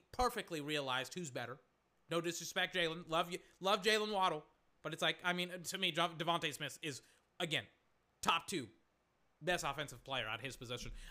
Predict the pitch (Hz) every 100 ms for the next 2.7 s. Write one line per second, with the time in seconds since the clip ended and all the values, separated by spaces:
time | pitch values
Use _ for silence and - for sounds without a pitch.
0 | - 208 247 226 226 240 208 180 208 185
1 | 190 170 160 175 156 151 135 123 - -
2 | - 202 190 170 - 165 110